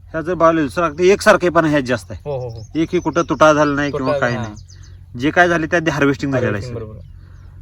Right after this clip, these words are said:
Speaker 1: तर, अ, ही जी साईज होते आणि ही जर कलर बघायला गेलो,
Speaker 2: हा.
Speaker 1: तर मार्केटला आपण हात विक्री करता का नाही,
Speaker 2: हो,
Speaker 1: सर?
Speaker 2: हो, हो, हो.
Speaker 1: आता हे पहिल्यांदाच तुम्ही कधी गेला होता विक्रीसाठी?
Speaker 2: हे परवा, कालच र-, रविवारी बाजारला गेलतो.
Speaker 1: बरं, हां.
Speaker 2: हां.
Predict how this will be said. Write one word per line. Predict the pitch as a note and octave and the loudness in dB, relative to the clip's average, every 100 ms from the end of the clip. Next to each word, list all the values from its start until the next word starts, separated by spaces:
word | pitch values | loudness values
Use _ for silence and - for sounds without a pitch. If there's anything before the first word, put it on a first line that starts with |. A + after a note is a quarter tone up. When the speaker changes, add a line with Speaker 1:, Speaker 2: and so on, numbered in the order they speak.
| - - | -14 -6
Speaker 1:
तर, | D3+ D#3+ E3 E3+ | -2 0 0 -2
अ, | E3+ B2+ | -6 -8
ही | E3 | -6
जी | D#3 F#3 | -2 -2
साईज | - E3 D#3 | 2 2 2
होते | C#3+ - C#3+ D3 | -4 -2 -2 0
आणि | C#3+ C3 | -4 -6
ही | C3 | -6
जर | C#3 | -6
कलर | C#3 C3+ C#3 | 0 2 4
बघायला | C3 B2+ | 2 2
गेलो, | A#2+ A#2 | -2 -4
Speaker 2:
हा. | F#2+ - - - - - D3 | -6 -10 -18 -20 -20 -12 -4
Speaker 1:
तर | |
मार्केटला | D3+ D#3+ C#3+ F3 | 4 6 6 2
आपण | F3+ F3 | 2 2
हात | D3 E3 | 0 2
विक्री | E3 D#3 | 2 2
करता | C#3+ B2+ | 2 0
का | A2+ | 0
नाही, | D#3 | 2
Speaker 2:
हो, | D#3 | 2
Speaker 1:
सर? | D3+ | 0
Speaker 2:
हो, | B2+ A2+ | -4 -8
हो, | |
हो. | A2 G#2+ - - - - - - B2+ | -10 -14 -14 -20 -20 -20 -20 -14 -12
Speaker 1:
आता | - D3+ D#3+ E3 | -2 2 2 2
हे | D#3 | 0
पहिल्यांदाच | E3+ E3+ E3+ E3+ | 2 4 4 2
तुम्ही | F3 F3 - | 0 -4 -2
कधी | F3 F3+ | 0 4
गेला | E3+ | 4
होता | D3 | 4
विक्रीसाठी? | C#3 C3+ B2 A#2+ A#2+ A2+ | 2 -2 -4 -6 -8 -10
Speaker 2:
हे | - - F3+ F#3+ F#3+ F#3+ F#3+ | -12 -12 -8 -4 -4 -4 -6
परवा, | F3 F3+ F3+ | -4 -2 -2
कालच | - G#3+ A#3 | -2 0 2
र-, | G3 F3 | 4 4
रविवारी | D#3 D#3 D3 | 6 4 2
बाजारला | D3 B2+ B2 | 2 0 -4
गेलतो. | A#2 A2+ G#2 | -6 -8 -10
Speaker 1:
बरं, | G#2 C3+ B2 | -6 0 0
हां. | A#2+ A#2 | 0 -2
Speaker 2:
हां. | F2+ A#2 | -4 -12